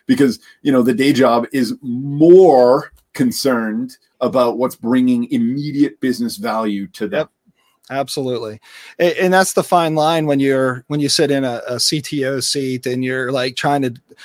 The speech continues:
Speaker 2: you wanna do all the latest and greatest cool stuff. Um, but as we have talked on previous shows, and I encourage our, uh, the listeners, uh, either live or in post here,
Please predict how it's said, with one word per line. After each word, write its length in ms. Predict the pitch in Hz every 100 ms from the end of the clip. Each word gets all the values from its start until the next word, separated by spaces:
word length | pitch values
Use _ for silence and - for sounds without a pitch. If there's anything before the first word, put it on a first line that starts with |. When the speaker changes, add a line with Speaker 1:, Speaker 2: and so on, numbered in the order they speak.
| -
Speaker 2:
you 120 | 170 180
wanna 320 | 196 208 196
do 380 | 135 180 190 165
all 240 | 151 180
the 120 | 160
latest 380 | 143 151 156 -
and 140 | 147
greatest 380 | 135 143 143 131
cool 200 | - 147
stuff. 540 | 127 - 131 131 - - _ - _
Um, 440 | 131 131 127 123 110 -
but 300 | 147 160 151
as 200 | 165 147
we 180 | 175
have 180 | 175 151
talked 340 | - 160 147 160
on 140 | 143
previous 340 | 165 147 147
shows, 240 | - 147 143
and 80 | 156
I 60 |
encourage 400 | 156 139 170 151
our, 160 | 147 139
uh, 260 | 139 135
the 180 | 139 139
listeners, 560 | 139 143 151 143 135 131
uh, 220 | 131 127 135
either 360 | 139 139 123
live 380 | 123 139 135 139
or 360 | 139 135 135 135
in 240 | 135 135
post 340 | 135 143 131 -
here, 320 | 139 135